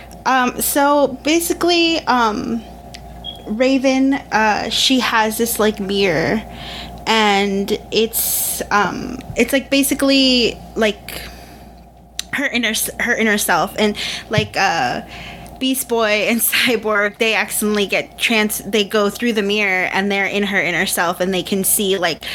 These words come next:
there's, like, these, like, huge creatures, and there's, like, different parts of her, um, and there's her father that she has to face,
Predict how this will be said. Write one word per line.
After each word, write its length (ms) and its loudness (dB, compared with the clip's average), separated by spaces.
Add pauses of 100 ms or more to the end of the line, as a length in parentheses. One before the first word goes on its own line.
(340)
there's, 260 2
like, 160 0
these, 400 -2
like, 260 -2
huge 480 0
creatures, 720 2
and 180 0
there's, 580 2
like, 220 0
different 300 0
parts 340 0
of 100 -2
her, 380 2 (460)
um, 320 2
and 160 4
there's 300 2
her 140 2
father 580 0
that 280 0
she 220 0
has 380 -2
to 80 -4
face, 600 0